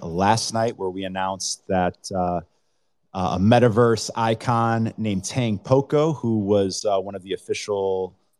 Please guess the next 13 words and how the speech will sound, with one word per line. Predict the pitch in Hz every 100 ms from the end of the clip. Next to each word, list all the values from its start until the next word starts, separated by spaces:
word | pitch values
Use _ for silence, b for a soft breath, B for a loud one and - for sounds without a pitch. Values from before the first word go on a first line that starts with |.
| _ _
um, | 90 87 82 82 - _ _ _ _ _ _ - - -
spokespeople | - 131 - - 117 113 104
for | - 104 98 92
Metaverse | 98 87 87 -
Fashion | 143 147 139
Week. | 131 127 -
She's | - 110
joined | - 107 107 104
our | 98
team | - 110 104
as | 92
a | 92
curator. | - 110 104 101 101 98